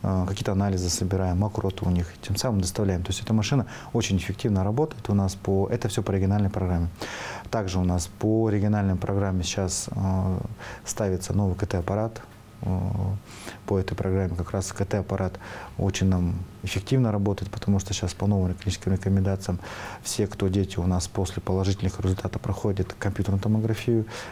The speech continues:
тем самым, конечно, у нас К Т-аппарат, который в данный момент, он уже десять лет отработал, в рабочем состоянии работает, но сейчас нам новый ставится, тем самым улучшается это обследование, что медицина не стоит на месте, дальше развивается.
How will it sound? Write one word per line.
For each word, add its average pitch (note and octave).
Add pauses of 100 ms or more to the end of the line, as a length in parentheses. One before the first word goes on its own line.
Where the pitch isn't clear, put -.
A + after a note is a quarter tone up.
тем G2+
самым, F#2+
конечно, F#2+
у -
нас F#2+
К G#2+
Т-аппарат, G2
который G2 (440)
в F#2+
данный G#2
момент, F#2+
он F2+
уже F2
десять F2+
лет B2
отработал, G2+
в F#2+
рабочем G2
состоянии G2
работает, G2
но F#2+
сейчас -
нам F#2 (360)
новый F2+
ставится, E2+
тем G2+
самым F#2+
улучшается G2
это F2+ (500)
обследование, F2
что F#2 (240)
медицина G2
не F#2
стоит D3+ (240)
на A2
месте, G#2 (380)
дальше A#2
развивается. F#2+